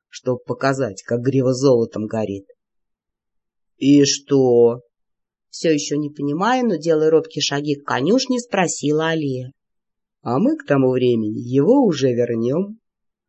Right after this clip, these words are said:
Подмигнув, ответил серый волк. Алия со всех ног рванула к конюшне, а я вспомнила и заорала ей вслед: «Только ты уздечку не трогай!» Но было уже поздно.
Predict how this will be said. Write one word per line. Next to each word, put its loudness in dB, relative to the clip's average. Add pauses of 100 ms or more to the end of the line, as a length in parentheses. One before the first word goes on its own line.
(460)
Подмигнув, 0 (140)
ответил 0
серый -2
волк. -10 (460)
Алия -2
со -2
всех -4
ног -2
рванула -2
к -20
конюшне, -4 (360)
а -6
я 0
вспомнила -6
и -8
заорала 0
ей -10
вслед: -16 (800)
«Только 2
ты 2
уздечку 2
не 4
трогай!» 0 (720)
Но -2
было 0
уже -2
поздно. -6